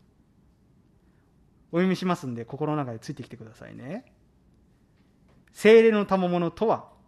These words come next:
教会を成長させるために、個々のクリスチャンに与えられた何らかの能力の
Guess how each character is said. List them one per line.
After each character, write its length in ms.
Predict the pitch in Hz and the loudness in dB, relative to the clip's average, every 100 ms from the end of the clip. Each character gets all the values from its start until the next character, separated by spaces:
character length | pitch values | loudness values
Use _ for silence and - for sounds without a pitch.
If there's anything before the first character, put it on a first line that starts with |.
| _ _ _ _ _ _ _ - | _ _ _ _ _ _ _ -6
教 240 | 277 349 | 0 0
会 240 | 349 330 | 2 -2
を 60 | 285 | -2
成 280 | - - 302 | -4 -4 -4
長 200 | 294 277 | -4 -6
さ 140 | 240 | -8
せ 120 | 214 | -8
る 120 | 233 220 | -8 -6
た 100 | 208 | -6
め 140 | 262 | -4
に、 160 | 175 - _ _ _ | -6 -8 _ _ _
個 120 | - | -4
々 120 | 196 | 0
の 100 | 165 | -2
ク 120 | 139 143 | -2 -6
リ 80 | |
ス 60 | 139 | -8
チ 80 | 135 | -8
ャ 20 | |
ン 80 | 117 | -10
に 80 | 113 | -10
与 180 | 127 | -10
え 60 | 123 | -10
ら 80 | 117 | -10
れ 80 | 117 | -8
た 260 | 180 - - _ _ _ | -8 -8 -12 _ _ _
何 280 | 135 160 254 | -4 -2 0
ら 100 | 269 | -2
か 100 | 269 | -2
の 120 | 202 | -2
能 260 | 127 160 320 | -2 -2 -2
力 260 | 247 - 175 | -4 -4 -6
の 280 | 233 240 | -6 -8